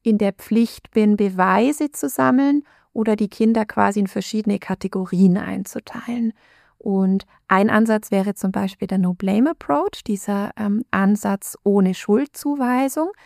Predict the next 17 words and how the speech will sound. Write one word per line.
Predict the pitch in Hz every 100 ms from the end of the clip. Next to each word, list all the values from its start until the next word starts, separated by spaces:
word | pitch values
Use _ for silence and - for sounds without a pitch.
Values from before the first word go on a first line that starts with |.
| _ _ _
bei | - 220
dem | 233 262
es | 277 247
ja | 233
sehr | 226 226
stark | 226 - 214 226 262 -
um | 220
so | - 220
einen | 214 _ _
lösungsorientierten | 208 240 233 190 - 175 180 170 - - -
Ansatz | 185 185 220 -
geht, | - 262 -
also | 233 220
um | 196
dieses | 196 185 - 185 - -
Ziel, | - 220 247 330 415 _ _ _ _
Mobbing | 202 202 214 247 320 320 339